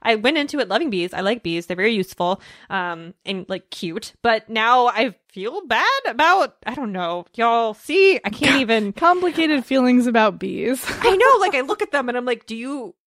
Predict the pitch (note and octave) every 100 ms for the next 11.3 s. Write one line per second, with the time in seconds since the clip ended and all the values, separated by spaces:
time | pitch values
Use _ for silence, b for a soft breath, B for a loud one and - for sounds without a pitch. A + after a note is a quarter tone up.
0 | _ - G3 G3 A#3+ B3+ A3+ A3+ G#3 -
1 | - B3+ A#4+ A#4 E4 F#4 - E4 F4+ A4+
2 | D4 - C#4+ D#4+ G4 D#4+ E4+ F4 D#4+ D#4+
3 | C4 E4+ E4 E4 B3+ C4 B3+ B3 G#3+ E3+
4 | G#3 G3+ C#4 C#4 G#3 G3+ G#3 G3+ B3+ E4+
5 | G#4 - B3+ F#3 - G3 G3 B3+ A#3 G3+
6 | - _ _ F3+ D3 D3+ D#3+ - F3 D3
7 | - B B B3 - F3 F3 F3+ - G3
8 | - G#3 A3 A#3 A3+ G#3 G3 G3+ G#3 G3+
9 | G3+ E3+ - _ G#3 A3 G#3 G#3 A3+ B3+
10 | C#4 C#4+ C#4+ C#4 A3 G#3 G#3+ G3+ F3+ F#3
11 | G#3 G3+